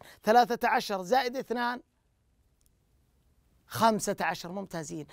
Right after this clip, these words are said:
طيب خلوني بذكركم شوي يا أبطال، إذا جاتنا جمع ثلاثة أعداد، مو هو بأفضل لي إني أدور اللي تكون عشرة تسهل لي الحل؟ صح ولا لا؟ هل في عددين تكون عشرة؟ نعم، الثمانية واثنين، صح ولا لا؟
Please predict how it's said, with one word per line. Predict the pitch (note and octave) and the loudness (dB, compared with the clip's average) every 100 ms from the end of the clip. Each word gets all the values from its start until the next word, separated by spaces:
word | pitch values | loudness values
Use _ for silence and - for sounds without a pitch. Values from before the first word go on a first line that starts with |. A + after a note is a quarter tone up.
| - - | -12 0
طيب | A#3 E3 | 2 2
خلوني | G#3 A3 | -2 -2
بذكركم | G3+ F3+ - F#3+ - D3+ | -2 -6 -6 -8 -8 -12
شوي | - C#3+ | -12 -12
يا | C3+ | -12
أبطال، | A2+ C#3+ C3 - - F#3 | -12 -14 -16 -18 -6 4
إذا | G3 | 6
جاتنا | F#3+ A3+ E3+ F3+ | 8 6 2 2
جمع | G#3 F#3 | 2 0
ثلاثة | D3 G3 F3 F3 E3+ | -4 -4 -6 -8 -10
أعداد، | E3 D#3 A#2+ _ - - - | -10 -12 -12 _ -20 -10 0
مو | B3+ | 2
هو | C4+ | 2
بأفضل | - C#4 A#3+ G#3 G#3+ | 0 -6 -6 -2 -2
لي | E3+ A3+ A#3 - - - | -2 -4 -4 -6 -18 -4
إني | G#3+ A#3 A#3+ | -2 0 2
أدور | C4 B3+ A#3 | 2 2 -4
اللي | A#3 | -8
تكون | - B3+ C4 A#3+ | -4 -2 -2 -2
عشرة | A3 - B3 B3+ - _ - | -4 -4 -4 -4 -10 _ -8
تسهل | A#3+ - B3+ | -6 -2 -4
لي | B3 | -4
الحل؟ | - B3 C4 - _ _ _ _ | -2 -2 -2 -14 _ _ _ _
صح | - A#3 | -6 0
ولا | C4+ C4 | 2 2
لا؟ | A#3 - - | -2 -6 -8
هل | - D4 D#4 | 2 4 4
في | - C#4+ A#3+ | 0 2 2
عددين | B3 B3 B3+ C4+ F#3+ - | 2 -2 -4 -4 -6 -10
تكون | - C4+ C4+ | -2 0 0
عشرة؟ | G#3+ B3 B3 C#4+ - _ _ _ _ | 0 -2 -4 -8 -8 _ _ _ _
نعم، | C#4+ D#4 C4+ F3+ - _ - | 4 4 2 0 -6 _ -4
الثمانية | A3+ - C4 C#4+ D#4+ D#4 | -4 -2 0 2 2 0
واثنين، | D4+ B3+ C#4+ D#4+ C4+ | -2 -4 -4 -2 -2
صح | A#3 C4+ | -4 -6
ولا | C#4+ E4 | 0 4
لا؟ | D#4+ C#4+ | 6 4